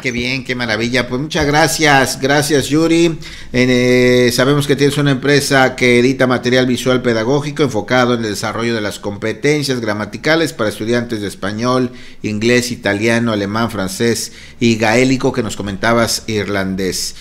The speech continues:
Entre el material es usado en escuelas de Irlanda, España e Inglaterra. Mujer exitosa.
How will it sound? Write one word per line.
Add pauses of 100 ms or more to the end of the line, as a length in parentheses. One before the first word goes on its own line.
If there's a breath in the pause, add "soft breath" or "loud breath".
(220 loud breath)
Entre
el
material
es
usado
en
escuelas
de
Irlanda,
España
e
Inglaterra. (260 loud breath)
Mujer
exitosa.